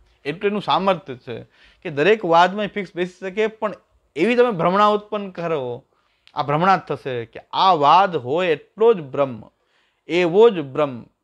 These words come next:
અને બીજો વાદ જો સમજાવતો હોય એ બ્રહ્મ નથી. તો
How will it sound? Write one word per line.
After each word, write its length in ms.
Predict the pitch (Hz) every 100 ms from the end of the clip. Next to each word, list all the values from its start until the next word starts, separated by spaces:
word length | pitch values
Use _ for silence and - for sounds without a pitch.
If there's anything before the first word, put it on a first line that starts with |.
| _ _ -
અને 120 | 139
બીજો 320 | 131 156 214
વાદ 300 | 190 190 175
જો 100 | 185
સમજાવતો 460 | 180 170 175 170 170
હોય 80 | 139
એ 120 | 156
બ્રહ્મ 340 | 135 139 139
નથી. 340 | 123 107 - 95 - _ _ _ _ _ _ _ _ _ _ _ _
તો 360 | 160 143 120